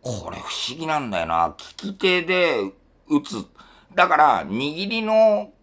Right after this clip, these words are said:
角度が、もう右手寄りに作ってあんだよ。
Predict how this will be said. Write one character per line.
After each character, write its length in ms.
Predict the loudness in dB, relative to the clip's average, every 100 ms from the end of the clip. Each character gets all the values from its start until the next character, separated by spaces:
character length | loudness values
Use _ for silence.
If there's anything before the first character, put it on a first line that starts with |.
| _ 0
角 300 | 2 2 0
度 140 | 0
が、 360 | 4 4 2 -4 _ _ _ _ _ _ _
も 240 | 2 4
う 60 | 4
右 480 | 2 -2 -2 -4 -4
手 240 | 2 4
寄 180 | 4 2
り 140 | 0
に 260 | -2 -4 -6 -10
作 220 | -8 -8
っ 20 |
て 200 | -4 2
あ 100 | 2
ん 100 | 2
だ 100 | -4
よ。 160 | -6